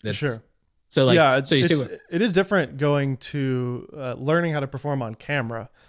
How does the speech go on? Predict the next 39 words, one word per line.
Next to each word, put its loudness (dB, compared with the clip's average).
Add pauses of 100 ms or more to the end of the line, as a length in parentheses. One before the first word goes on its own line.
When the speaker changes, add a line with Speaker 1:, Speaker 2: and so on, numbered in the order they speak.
(200)
Speaker 2:
than -4
on -4
a -6
stage -6
even. -8
So 0
there 0
was 0 (100)
quite -2
a -4
bit -4
of -8
learning -6
for -14
me -10
too. -8 (300)
I 0
had 4
to -2
kinda 2
dial 2
it -4
down, -2
honestly, -8
'cause -10
I 0
was -6
used -8
to -12
being, -6
ah, 2
hi, 0
you -4
know, 0
really -2
big -4
and -10
crazy. -10
Speaker 1:
Yeah. -4